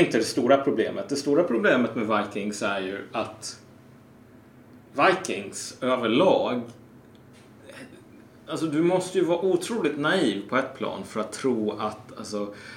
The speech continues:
här har du folk som på något plan speglar hur det såg ut, liksom. Vilka värderingar och så vidare som rådde på den tiden. Jag menar, bara det här,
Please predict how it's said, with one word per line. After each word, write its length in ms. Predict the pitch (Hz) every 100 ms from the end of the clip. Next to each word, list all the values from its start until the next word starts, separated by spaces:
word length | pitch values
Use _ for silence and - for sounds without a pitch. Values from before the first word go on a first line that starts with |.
| -
här 520 | - 175 165 139 117
har 300 | 113 147 143 107
du 280 | 95 98 120 - - - -
folk 680 | - 127 95 - - - - - - - - - - - - - - -
som 580 | - - 127 120 120 120 - - - - - - - - - - -
på 80 | -
något 340 | 147 127 151
plan 180 | - 113
speglar 600 | 107 - 147 120 131 123
hur 140 | 117 113
det 100 | 104
såg 220 | 127 120
ut, 260 | 131 - -
liksom. 260 | - 107
Vilka 280 | 131 147 147
värderingar 600 | 113 107 110 104 104 101
och 60 | 98
så 100 | 113
vidare 220 | 104 95
som 140 | 107
rådde 220 | 110 113
på 100 | 135
den 140 | 117 -
tiden. 260 | - 101 - - - - -
Jag 100 | 165
menar, 220 | 180 170 - - -
bara 360 | - 165 202
det 60 | 240
här, 340 | 190 160 139